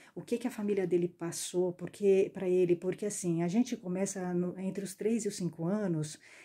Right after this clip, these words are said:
é quando a gente começa a ter, né, essa noção do, da ética, do que que a gente pode fazer, o que que a gente não pode fazer, né? O que que é correto, né? Então, a nossa, a, no, o nosso sistema, né, a, de moral, né, vai ser passado pela nossa família quando a gente é pequeno.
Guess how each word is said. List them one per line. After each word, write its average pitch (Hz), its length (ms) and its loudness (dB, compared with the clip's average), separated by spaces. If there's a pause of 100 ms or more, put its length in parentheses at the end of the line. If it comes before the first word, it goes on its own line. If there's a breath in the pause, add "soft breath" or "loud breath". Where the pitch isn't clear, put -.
(100)
é 170 100 -6
quando 196 220 -6
a 208 40 -2
gente 220 220 -8
começa 190 480 -2
a 208 60 -6
ter, 202 260 0
né, 185 140 -2
essa 214 200 -6
noção 190 380 -6
do, 180 260 -2
da 175 220 0
ética, 175 580 -2 (840 loud breath)
do 175 100 -4
que 208 140 -8
que 208 100 -10
a 202 40 -8
gente 202 180 -4
pode 175 220 -8
fazer, 170 320 -2
o 160 60 -4
que 170 120 -8
que 170 80 -8
a - 20 -4
gente 165 220 -4
não 160 80 0
pode 156 220 -6
fazer, 160 260 -4
né? 160 140 0
O - 20 -2
que 269 140 -2
que 269 100 -2
é 226 60 -4
correto, 175 680 0
né? 185 360 -2
Então, 180 200 -6
a 180 120 -2
nossa, 208 580 6 (540 loud breath)
a, - 400 -8
no, 185 300 -2
o 202 40 0
nosso 196 260 0
sistema, 190 520 -2
né, 180 580 -2
a, 175 40 -4
de 156 120 0
moral, 165 640 2 (440)
né, 190 280 2
vai 185 160 0
ser 196 220 -2
passado 196 420 -4
pela 190 180 -6
nossa 185 240 -4
família 185 500 0
quando 185 200 -6
a 175 40 -2
gente 160 200 -4
é - 20 0
pequeno. 170 580 0